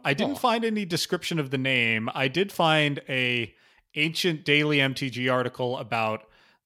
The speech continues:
Speaker 1: the sketch for this card and the original art description. So I'm gonna read you the art description.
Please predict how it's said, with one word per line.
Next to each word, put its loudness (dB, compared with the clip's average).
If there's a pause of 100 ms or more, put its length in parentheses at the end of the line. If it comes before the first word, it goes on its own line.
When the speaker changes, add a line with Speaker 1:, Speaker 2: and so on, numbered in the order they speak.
(160)
Speaker 1:
the -4
sketch 0
for -6
this -4
card -2 (400)
and 4
the 2
original -2
art -2
description. -10
So -12
I'm -10
gonna -8
read -6
you -4
the -4
art -4
description. -10